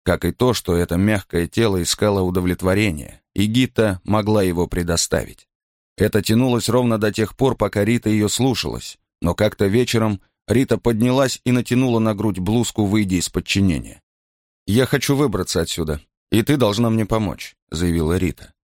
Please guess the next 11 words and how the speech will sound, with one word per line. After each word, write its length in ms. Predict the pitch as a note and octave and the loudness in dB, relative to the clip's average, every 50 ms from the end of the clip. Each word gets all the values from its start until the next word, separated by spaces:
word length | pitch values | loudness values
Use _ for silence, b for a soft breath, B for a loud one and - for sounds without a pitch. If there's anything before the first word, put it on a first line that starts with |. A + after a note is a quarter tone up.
| _ _ _ _ _ _ _ _ - | _ _ _ _ _ _ _ _ -8
«Скажешь 440 | - - - B2+ B2+ A2+ A#2+ A2 | -4 0 2 2 2 2 0 0
директрисе, 760 | G2+ A#2 B2+ A#2+ B2 - - - B2+ D3 C#3+ - - - C2+ | 0 0 0 0 0 -4 -6 -2 -2 -2 0 -2 -4 -6 -6
что 200 | - - - A2+ | -8 -4 -2 0
я 180 | A2 A2+ B2 A#2+ - | 2 2 0 0 0
исправилась, 720 | B2 A#2 - - - B2 B2 G2+ E2 C#2+ A#1+ C#2 - - - - | -2 -2 -2 -2 0 0 0 0 -2 -4 -8 -8 -10 -10 -6 -2
и 60 | G#2+ | -2
рекомендуешь 580 | A2 G#2+ - A2+ A#2 A#2 A2+ C3+ C3+ A#2 - | 0 0 2 2 2 2 2 0 0 0 0
отпустить 500 | A2+ - - - A2+ - - - C3+ - | -2 -2 -2 -4 -4 -2 -2 -2 -2 0
из 100 | A2+ G2 | 0 0
нашего 320 | G#2+ A2 G#2+ - G#2 G2+ G#2 | 2 0 0 0 0 0 0
заведения. 600 | F#2+ G2+ G2 F#2+ F#2+ E2+ E2 C#2+ C2+ C2+ C2+ - | 0 0 -2 -2 -2 -2 -2 -4 -4 -6 -10 -14